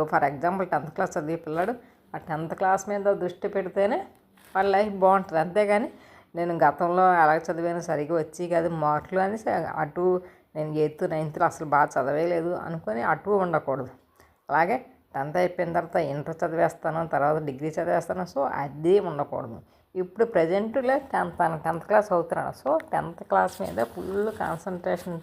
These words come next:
చ-, చేసి ఉండాలన్నమాట. అలాగే ఇప్పుడు కూడా క్షణ క్షణ జాగ్రత్త అంటే ఫుల్ అవేర్‌నెస్‌లో ఉండాలి, వర్తమాన స్ఫూర్తితోనే కలిగి ఉండాలి అని చెప్తున్నాను. అలాగే ఇంకేం చెప్తున్నారంటే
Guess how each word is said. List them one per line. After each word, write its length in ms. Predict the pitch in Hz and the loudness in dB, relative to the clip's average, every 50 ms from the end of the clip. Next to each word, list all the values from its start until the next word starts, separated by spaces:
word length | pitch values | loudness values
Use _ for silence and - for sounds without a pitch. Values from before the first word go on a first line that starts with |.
| - - | -12 -10
చ-, 280 | - 160 160 160 170 - - - - - - _ _ _ - | -6 -4 -4 -4 -4 -8 -12 -20 -20 -20 -20 _ _ _ -2
చేసి 280 | 196 190 202 202 202 311 | 2 2 2 2 2 0
ఉండాలన్నమాట. 640 | 202 160 151 143 151 147 143 143 139 139 143 - - - | -2 -2 0 0 0 0 0 -2 -6 -6 -8 -8 -6 -8
అలాగే 340 | 143 156 160 175 180 202 226 208 | -4 -2 -2 -2 0 0 -2 -2
ఇప్పుడు 340 | - - - - 190 190 | -4 -8 -10 -8 -4 -4
కూడా 260 | 185 - 180 170 208 226 | -2 -2 0 0 0 -2
క్షణ 380 | - - - 175 156 160 175 | -2 -4 -6 -4 -4 -2 -4
క్షణ 400 | 170 170 - - 185 185 196 196 175 | -6 -8 -8 -6 -6 -4 -4 -4 -2
జాగ్రత్త 520 | 151 147 151 151 143 139 - - - - 123 | 0 0 0 0 0 -2 -6 -8 -10 -14 -12
అంటే 280 | 139 143 151 - 247 311 - - - - - _ _ _ _ - - | -12 -12 -8 -4 -4 -4 -4 -8 -20 -20 -20 _ _ _ _ -8 -4
ఫుల్ 200 | 180 190 202 196 | 0 2 2 2
అవేర్‌నెస్‌లో 680 | 180 165 151 170 175 170 175 170 160 - - 175 185 196 | 2 2 2 2 2 2 2 -2 -4 -6 -2 -2 0 0
ఉండాలి, 480 | 180 156 143 147 147 151 147 147 156 160 | 0 0 2 2 4 4 4 2 0 0
వర్తమాన 480 | 151 139 - - - - 170 170 165 165 | 0 0 0 -2 -8 -6 -4 -4 -4 -6
స్ఫూర్తితోనే 680 | - - - 160 160 160 - - - 165 156 156 190 214 | -8 -10 -8 -8 -8 -8 -10 -14 -8 -6 -4 -4 -4 -2
కలిగి 300 | 202 170 147 151 147 160 | 0 0 0 0 0 -2
ఉండాలి 500 | 151 139 147 147 147 147 147 147 151 165 196 | -4 -4 -2 -2 -2 -2 -2 -4 -4 -2 -2
అని 120 | 226 226 202 | -2 -2 -4
చెప్తున్నాను. 480 | 185 - - - 143 139 127 117 - - - _ _ _ _ _ _ _ _ _ _ _ _ _ _ _ _ _ _ _ _ _ _ _ _ - - _ _ _ _ _ - 185 | -12 -14 -14 -14 -16 -14 -12 -12 -14 -16 -20 _ _ _ _ _ _ _ _ _ _ _ _ _ _ _ _ _ _ _ _ _ _ _ _ -20 -20 _ _ _ _ _ -6 0
అలాగే 260 | 185 190 196 196 196 | 4 6 6 6 4
ఇంకేం 260 | 190 175 170 202 196 180 | 0 0 0 0 2 2
చెప్తున్నారంటే 580 | 190 190 - 202 170 165 165 160 160 - 208 | 0 -2 -2 -2 0 0 0 0 -2 -2 -2